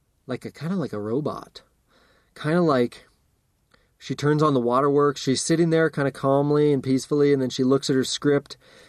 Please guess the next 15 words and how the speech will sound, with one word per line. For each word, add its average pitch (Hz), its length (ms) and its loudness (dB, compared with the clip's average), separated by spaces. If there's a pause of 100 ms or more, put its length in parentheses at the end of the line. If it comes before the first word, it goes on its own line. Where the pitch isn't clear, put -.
(100)
and 127 100 -4
she 135 120 -2
basically 135 400 2
bursts 147 720 -2
into 139 360 2
theatrical 131 1040 0 (1160)
delivery 117 760 -2 (800)
of 127 160 0
what 131 180 2
is 127 300 0 (360)
essentially 139 720 2
a 117 440 2 (320)
hate 147 480 0 (240)
and 127 200 0
resent-filled 123 1700 -2